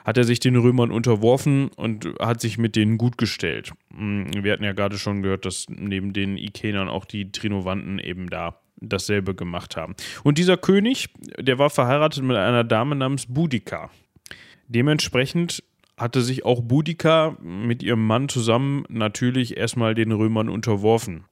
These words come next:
Wir befinden uns übrigens gebietstechnisch ungefähr im heutigen Norfolk. Ähm, um das mal eben kartenonkeltechnisch einzuordnen. Hier schauen, ob ich hier irgendwie eine Karte finde, die einigermaßen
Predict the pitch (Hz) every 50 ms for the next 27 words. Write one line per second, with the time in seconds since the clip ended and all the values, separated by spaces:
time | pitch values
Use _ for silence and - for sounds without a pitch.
0 | _ _ _ - - 123 123 120 113 120 117 - 143 147 147 143 131 - 117 127
1 | 127 123 117 113 - 120 113 110 131 147 - - - - - 151 139 - 147 143
2 | 131 - - 143 160 165 160 151 - - 151 147 123 123 131 123 117 123 135 135
3 | - 139 123 123 113 110 110 120 156 - - - 160 165 190 - - - - _
4 | _ _ - - 120 117 117 117 117 117 117 - - _ _ _ _ _ - 135
5 | 131 127 131 123 - 131 123 - - - 123 127 135 135 123 - - - 127 135
6 | 151 - - 143 - 113 135 - - 127 - - 143 131 - 135 123 - - -
7 | - 120 123 135 143 151 151 - - - - - _ _ _ _ _ - - 143
8 | - - 131 117 - - - 117 123 165 233 - _ - - 110 98 101 - -
9 | 110 107 95 85 87 76 - 117 110 - - 107 - - 110 107 107 104 104 98
10 | - - 110 104 107 113 107 - - 113 110 107 101 98 107 104 101 98 98 -
11 | _ _ _ _ _ - 113 127 135 117 95 85 80 76 - - - - - -